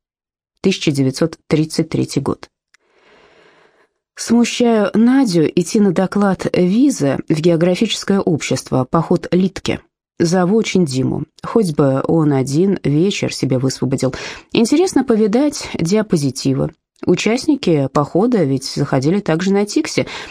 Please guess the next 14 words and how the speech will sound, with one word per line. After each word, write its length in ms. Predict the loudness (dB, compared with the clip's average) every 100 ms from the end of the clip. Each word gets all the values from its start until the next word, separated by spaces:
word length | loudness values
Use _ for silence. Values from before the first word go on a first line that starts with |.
| -10
Телеграмма 500 | -2 0 2 2 2
от 140 | 2 0
Алика 360 | 0 0 -2
кратко 480 | 0 2 0 0 -2
извещает: 720 | 0 -2 -2 -2 -2 -4 -8 _ -6
"Ждем 500 | -4 0 2 4 2
зимнего 420 | 2 0 2 -2
пути". 480 | -2 -4 -4 -6 -6 _ _ _ _ _
Теплая 380 | -4 -2 2 2
осень 320 | 2 2 0
им 120 | 2 2
не 80 |
в 100 | 0
помощь. 380 | 0 2 2 0